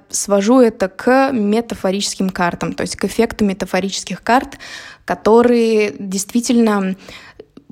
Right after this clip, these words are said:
взято вот из когнитивно-поведенческой психологии, из психологии в принципе. Да ладно. Погнали. Погнали к разбору моих коллег. Ам, ну, первые узкие места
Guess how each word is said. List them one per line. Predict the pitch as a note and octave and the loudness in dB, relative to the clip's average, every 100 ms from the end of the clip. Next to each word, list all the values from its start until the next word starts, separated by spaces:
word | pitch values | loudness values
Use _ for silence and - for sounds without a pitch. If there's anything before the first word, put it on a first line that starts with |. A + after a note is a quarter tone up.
| - - | -20 -14
взято | F#3+ G3 F#3+ G#3+ A3+ G#3+ | -8 -6 2 2 2 -2
вот | F#3+ F#3+ - | -4 -6 -8
из | - - | -10 -8
когнитивно-поведенческой | - G3 G#3+ A3+ A3+ A3 F#3+ F#3 F#3+ F#3 - - | -4 -2 0 2 2 0 -2 -2 -2 -2 -4 -8
психологии, | - F#3 F3+ F3 D#3+ - - _ _ _ _ _ _ - - | -8 -6 -6 -6 -8 -12 -16 _ _ _ _ _ _ -20 -20
из | - A3 A3 | -12 -10 -8
психологии | G#3 - F#3+ G#3 G3 | -10 -8 -6 -4 -6
в | F#3 | -8
принципе. | F#3 E3+ - - - _ _ _ - _ _ - | -10 -10 -12 -16 -20 _ _ _ -20 _ _ -10
Да | A3+ A3 | -4 -2
ладно. | G#3 - - _ - - - - - - - _ _ _ | -2 -6 -14 _ -18 -16 -14 -16 -16 -18 -20 _ _ _
Погнали. | A3+ A#3+ B3 F#3+ - - - - | 0 4 4 2 -6 -14 -18 0
Погнали | A#3 A#3 B3+ D#4 E4+ D#4+ | 2 6 6 6 4 0
к | D#4+ - A#3 A#3+ A#3 - - - | -2 -4 0 0 -2 -12 -20 -6
разбору | G#3 G3+ G#3 C#4 B3+ | -6 -4 2 2 2
моих | G#3 A3 | 0 -4
коллег. | - F#3 D#3+ - _ _ _ - - _ _ _ - - | -4 -4 -6 -14 _ _ _ -20 -20 _ _ _ -14 -8
Ам, | G3+ G3 G3 G3 - _ _ _ - _ _ B3 | -6 -6 -6 -10 -14 _ _ _ -20 _ _ 0
ну, | B3+ | 0
первые | - A#3+ B3+ B3 G#3+ | -2 0 2 4 0
узкие | G#3+ A#3 - A3+ | 0 -4 -4 -6
места | G#3+ G#3+ C4+ F4 | -4 -2 -2 -2